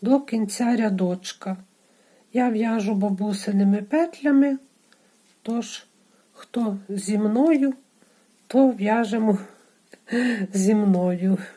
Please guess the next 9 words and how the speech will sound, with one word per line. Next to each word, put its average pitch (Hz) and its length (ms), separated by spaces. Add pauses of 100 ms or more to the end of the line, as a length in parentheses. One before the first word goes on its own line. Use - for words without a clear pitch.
(200)
бабусиними 185 920
петлями. 185 540 (2750)
Так 254 180
як 247 180
в 226 40
нас 240 420
непарне 233 600
число 220 440
петель, 277 560